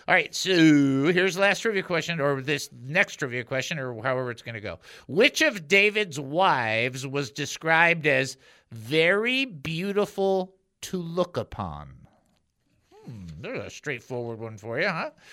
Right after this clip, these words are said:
Which of David's wives, which, uh, which of David's wives was described as very beautiful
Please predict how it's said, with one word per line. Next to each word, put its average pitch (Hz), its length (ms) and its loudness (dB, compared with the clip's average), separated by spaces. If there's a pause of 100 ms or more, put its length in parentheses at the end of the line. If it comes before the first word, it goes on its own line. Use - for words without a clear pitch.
(160)
Which 196 240 -2
of 247 160 -2
David's 196 500 0
wives, 143 1300 0 (480)
which, 156 560 -4
uh, 156 220 2
which 160 240 -4
of 214 120 -6
David's 202 460 -2
wives 135 800 -2
was 135 180 -8
described 139 560 0
as 127 200 -8 (420)
very 160 1160 2 (800)
beautiful 139 920 -2